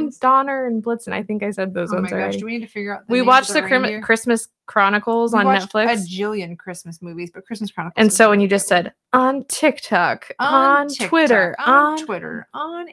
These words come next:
Speaker 1: Instagram, on Facebook.
Speaker 2: At Pacific Northwest
Speaker 1: All at
Speaker 2: Showdown.
Speaker 1: Pacific Northwest Showdown. So come find us there.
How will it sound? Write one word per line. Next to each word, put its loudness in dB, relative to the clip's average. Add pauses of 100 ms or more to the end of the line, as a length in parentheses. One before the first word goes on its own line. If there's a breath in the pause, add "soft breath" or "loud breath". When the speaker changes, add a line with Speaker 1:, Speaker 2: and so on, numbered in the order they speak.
Speaker 1:
Instagram, -12
on -12
Facebook. -8 (100)
Speaker 2:
At 0
Pacific -4
Northwest 2
Speaker 1:
All 4
at 2
Speaker 2:
Showdown. 2
Speaker 1:
Pacific -6
Northwest -10
Showdown. -8 (240)
So -4
come -2
find -2
us -4
there. 0